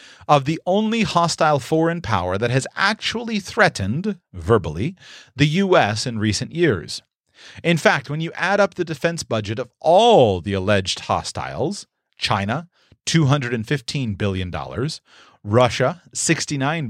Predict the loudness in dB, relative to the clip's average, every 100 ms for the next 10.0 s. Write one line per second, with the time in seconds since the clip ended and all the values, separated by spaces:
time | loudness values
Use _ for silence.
0 | -2 2 2 0 -2 -4 -6 -8 -8 -12
1 | _ -20 _ 0 2 4 4 4 0 -6
2 | -16 _ -12 0 2 4 2 4 4 4
3 | 0 -4 -8 -8 -10 -10 _ _ 0 2
4 | 4 2 0 -2 0 2 0 0 -2 -2
5 | -4 0 0 2 2 0 0 -4 0 0
6 | -2 -8 -18 -20 -20 -2 0 2 2 0
7 | _ -10 0 2 2 0 -2 -2 -4 -4
8 | -4 -4 -2 -6 0 2 4 0 -4 0
9 | 2 2 0 0 2 4 2 -2 -8 -18